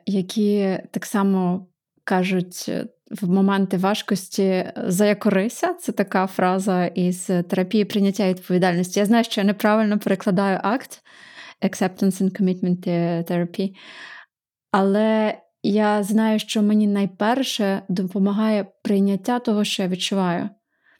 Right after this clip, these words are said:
Тобто, якщо я відчуваю злість, я просто собі називаю це: "Ти злишся". Я даю право собі відчути те, що я відчуваю. Це така рідкість,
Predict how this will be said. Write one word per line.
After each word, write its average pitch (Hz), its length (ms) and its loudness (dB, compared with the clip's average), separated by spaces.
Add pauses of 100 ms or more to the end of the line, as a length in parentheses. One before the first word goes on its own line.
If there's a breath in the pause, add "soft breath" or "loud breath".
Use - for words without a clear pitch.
Тобто, 220 220 -2
якщо - 180 0
я 240 60 2
відчуваю 220 480 0
злість, 214 640 0
я 196 80 -2
просто 226 260 -2
собі 208 280 0
називаю 180 500 2
це: 180 200 -10 (580 loud breath)
"Ти 220 120 2
злишся". 185 560 0
Я 185 160 2
даю 208 260 4
право 214 440 0
собі 214 280 0
відчути 196 400 0
те, 202 140 0
що 196 200 -4
я 185 60 2
відчуваю. 185 480 0
Це 180 120 -2
така 233 280 2
рідкість, 226 720 -2